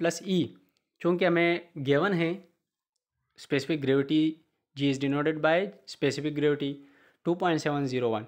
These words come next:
मैंने density of water की जगह वन लगाया है। मैंने आपको बताया भी था पिछले लेक्चर में, हाइड्रोलिक्स में भी, कि वाटर की डेंसिटी ग्राम per cubic centimeter में हमारे पास वन होती है,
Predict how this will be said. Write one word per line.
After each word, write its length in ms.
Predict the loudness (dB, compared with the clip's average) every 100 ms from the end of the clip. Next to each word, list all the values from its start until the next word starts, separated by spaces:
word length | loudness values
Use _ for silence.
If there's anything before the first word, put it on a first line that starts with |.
| -14 -20 -20 -20 -6
मैंने 520 | 0 2 4 2 0 -2
density 420 | 2 2 2 0
of 80 | 2
water 220 | 4 2 2
की 60 |
जगह 160 | 2 2
वन 260 | 4 2
लगाया 260 | 2 0 -2
है। 180 | -4 -12 -8
मैंने 120 | -2 -2
आपको 240 | 0 0
बताया 300 | 0 2 2
भी 100 | 2
था 120 | 0
पिछले 420 | -2 -4 -8 -4
लेक्चर 260 | -2 0 0
में, 100 | 0
हाइड्रोलिक्स 500 | 0 2 2 2 -2
में 140 | -4
भी, 100 | -4 -6 -10 _ -4
कि 80 |
वाटर 420 | -2 2 2 0 -4
की 120 | 0
डेंसिटी 400 | 2 0 -2 -6
ग्राम 340 | 0 2 2
per 120 | 0
cubic 260 | -2 -2 -4
centimeter 480 | -2 -2 0 -2 0
में 120 | 0
हमारे 200 | 0 0
पास 240 | 2 0 0
वन 260 | 0 2
होती 260 | 2 0 -4
है, 140 | -4